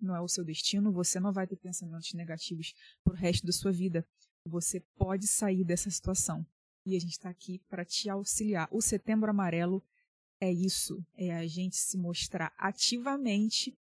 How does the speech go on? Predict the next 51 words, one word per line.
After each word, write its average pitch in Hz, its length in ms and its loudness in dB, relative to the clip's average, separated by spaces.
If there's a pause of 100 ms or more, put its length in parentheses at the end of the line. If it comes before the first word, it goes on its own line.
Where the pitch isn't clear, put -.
estender 196 540 2
a 262 40 2
mão 233 140 2
pra 226 140 0
você 196 580 2
e 202 80 0
te - 160 -8
tirar 185 460 4
de 185 80 4
onde 185 160 6
você 175 240 -2
tá. 196 280 -4 (720)
É 196 100 2
esse 214 240 4
o 214 40 4
nosso 208 260 2
ideal. 175 460 2
O 170 160 2
S 185 220 0
O 190 40 2
S 190 200 2
Jovem 165 380 2
existe 170 640 -4
com 180 220 -2
essa 185 260 -2
causa 175 560 0 (380)
há 190 100 0
muitos 202 400 4
anos. 185 240 4
Você 170 240 0
que - 100 -4
nunca 185 220 0
ouviu 180 180 0
falar 175 260 -4
da 170 120 -2
gente, 170 320 0
você 170 240 0
caiu 165 300 -4
aqui 170 160 -8
de 170 100 -12
paraquedas. 160 640 -6 (320)
A 185 120 0
gente 190 260 0
existe 175 320 -4
com 190 260 -2
essa 175 280 -2
causa. 175 340 0
Nós 160 120 -4
somos 170 300 -2
um 170 120 0
grupo 165 360 -4